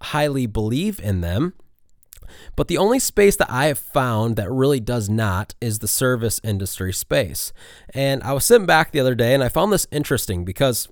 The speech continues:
I'm going, "Why in the world are all these other spaces, uh, taking branding so serious?"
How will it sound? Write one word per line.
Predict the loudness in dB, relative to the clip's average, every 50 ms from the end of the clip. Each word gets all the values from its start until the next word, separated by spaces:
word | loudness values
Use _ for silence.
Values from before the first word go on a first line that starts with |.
| _ _ _ -20 -20 _ _ _ _ _ _ _ _ _ -20 -16 -8 -4
I'm | 0
going, | 2 4 4 4 4
"Why | 4 4 4 4 4
in | 2 2 2
the | 2
world | 2 4 4 4 4 4 4 2 0 -2 -6 _ -4
are | -2 -2 -2 0
all | 0 0 0
these | 0 0 0
other | 0 0 0 0
spaces, | -2 -4 -2 -2 -2 0 0 -2 -2 -2 -2 -2 -4 -6 -8 -10 -16 -20 -20 -20 _ -10
uh, | -6 -4 -4 -2 -2 -2 -4 -4 -4
taking | -2 -2 -2 0 0 -2 0
branding | 2 4 4 4 4 2 2 0
so | -2 0 0 0 0
serious?" | 0 0 0 0 2 2 2 2 0 0 -2 -4 -8 -10